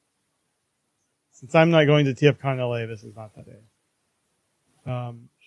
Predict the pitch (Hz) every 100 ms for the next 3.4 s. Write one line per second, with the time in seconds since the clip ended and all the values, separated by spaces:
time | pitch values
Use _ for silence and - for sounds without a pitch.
0 | _ _ _ _ _ - 147 151 180 175
1 | - 170 160 151 147 147 147 120 160 151
2 | 147 127 - 160 151 151 143 139 156 143
3 | 135 127 120 117